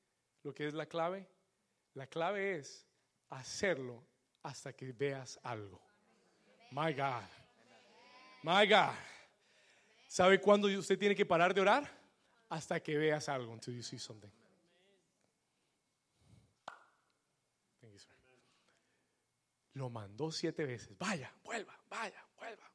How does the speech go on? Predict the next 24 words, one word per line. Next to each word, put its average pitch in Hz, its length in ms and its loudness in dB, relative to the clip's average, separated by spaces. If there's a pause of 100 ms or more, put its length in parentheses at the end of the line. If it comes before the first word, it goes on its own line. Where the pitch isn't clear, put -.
vaya, - 320 -14 (100)
vuelva. - 380 -8 (300)
¿Qué 302 120 4
ves? 285 320 10
Nada. 240 540 8
Bueno, 285 240 -2
vuelva. 226 420 4 (1700)
¿Qué 320 160 6
dice? 233 220 10
Nada. 262 320 6
Bueno, 254 240 4
suba 370 300 12
otra 320 160 4
vez." - 440 -4 (1080)
Y 185 140 6
él 208 160 8
así, 185 480 6 (220)
"Vaya, 262 360 12
¿qué 320 160 10
viste? 339 420 12
Nada, 320 520 12
Señor. 202 400 2
Oye, 349 360 -2
vaya." 339 380 0